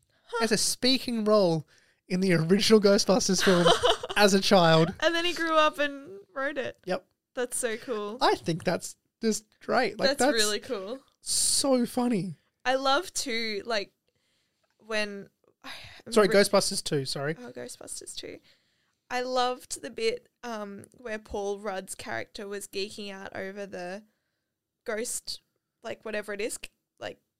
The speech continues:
Speaker 1: ghost trap.
Speaker 2: Mm.
Speaker 1: I don't know. And he's like, "Oh, these were so big in the eighties." And I was
Speaker 2: Yeah.
Speaker 1: like, I can imagine you as a kid getting a replica of
Speaker 2: Oh.
Speaker 1: these, going, "I'm gonna go catch Slimer." Like, <laughs> it's, it's
Speaker 2: When was
Speaker 1: you're like,
Speaker 2: Paul Rudd born?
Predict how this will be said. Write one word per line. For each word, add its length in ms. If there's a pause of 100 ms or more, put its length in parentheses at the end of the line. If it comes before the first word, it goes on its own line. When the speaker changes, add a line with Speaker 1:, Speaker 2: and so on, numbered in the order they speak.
(100)
Speaker 1:
ghost 300
trap. 380 (360)
Speaker 2:
Mm. 240
Speaker 1:
I 60
don't 120
know. 60
And 240
he's 160
like, 180
"Oh, 200
these 260
were 60
so 280
big 220
in 100
the 160
eighties." 460
And 100
I 80
was 80
Speaker 2:
Yeah. 260
Speaker 1:
like, 80 (140)
I 120
can 160
imagine 440
you 180
as 120
a 60
kid 520
getting 240
a 60
replica 480
of 100
Speaker 2:
Oh. 400
Speaker 1:
these, 140 (280)
going, 400 (340)
"I'm 140
gonna 180
go 200
catch 220 (140)
Slimer." 640
Like, 340
<laughs> 300
it's, 220 (280)
it's 300
Speaker 2:
When 300
was 120
Speaker 1:
you're 80
like, 100
Speaker 2:
Paul 160
Rudd 280
born? 460